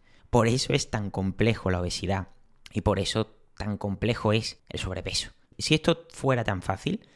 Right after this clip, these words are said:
los índices de obesidad no serían tan altos como son en países como España. Yo siempre me lo pregunto, Y siempre lo digo en mis conferencias.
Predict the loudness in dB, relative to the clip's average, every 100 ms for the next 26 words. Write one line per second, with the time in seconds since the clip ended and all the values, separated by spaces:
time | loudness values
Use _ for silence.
0 | _ _ _ _ -2 2 4 4 2 0
1 | 2 2 0 0 2 4 4 2 _ _
2 | _ _ -2 4 4 2 -2 -4 -4 -4
3 | -2 -2 -2 -4 -2 -2 -2 -2 -2 -12
4 | _ -2 -2 2 2 2 -4 -6 -6 -6
5 | -6 -6 -12 _ _ _ _ -6 0 2
6 | 2 2 2 2 2 0 0 -4 -18 _
7 | _ _ -6 0 2 4 4 4 2 0
8 | -2 -6 -2 -2 -2 -10 -20 -20